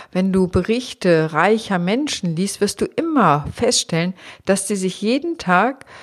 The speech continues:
zwischen zwanzig und dreißig Minuten Zeit nehmen, um zu lesen und sich fortzubilden.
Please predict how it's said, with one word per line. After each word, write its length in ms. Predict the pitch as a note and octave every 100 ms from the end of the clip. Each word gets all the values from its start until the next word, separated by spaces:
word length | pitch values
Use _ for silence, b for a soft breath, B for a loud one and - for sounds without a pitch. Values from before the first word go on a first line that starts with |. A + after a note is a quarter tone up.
| B B -
zwischen 320 | G3 F#3+ E3+
zwanzig 480 | F3+ G3 A#3+ A#3+ G3+
und 100 | F3+
dreißig 460 | E3+ A#3 A#3 G#3+
Minuten 400 | G#3+ F#3 F3+ D3+
Zeit 400 | - D3+ E3 -
nehmen, 320 | F3+ F#3 F#3+ b b
um 180 | F3 F3
zu 180 | -
lesen 640 | F3+ D#3 D#3+ F3+ F#3+ F3+ G3 B B
und 160 | F#3+ F#3+
sich 160 | F#3+
fortzubilden. 800 | - - - - - - -